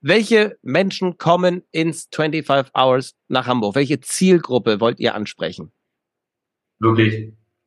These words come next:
Speaker 2: ich werde das so oft gefragt und es ist wirklich komplett von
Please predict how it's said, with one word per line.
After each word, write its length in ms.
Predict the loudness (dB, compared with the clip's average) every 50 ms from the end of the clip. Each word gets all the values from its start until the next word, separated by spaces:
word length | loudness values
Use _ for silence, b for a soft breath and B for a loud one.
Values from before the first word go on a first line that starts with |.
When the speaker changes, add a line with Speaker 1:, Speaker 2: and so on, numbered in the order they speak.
| _ _ _ _ _
Speaker 2:
ich 160 | -16 -2 0
werde 180 | 0 0 0 -2
das 80 | -2
so 140 | -2 -2 0
oft 180 | -2 -2 -4 -6
gefragt 400 | -8 -2 2 2 2 2 0 -4
und 80 | -8
es 80 | -8 -10
ist 140 | -10 -10 -10
wirklich 280 | -8 -6 -6 -8 -6 -4
komplett 500 | -4 -4 -4 -2 -2 -2 -2 -2 -4 -10 _ _ _ _ _ _ _ _ _
von 680 | _ 2 2 2 2 -2 -4 -6 -6 -6 -8 -10 -10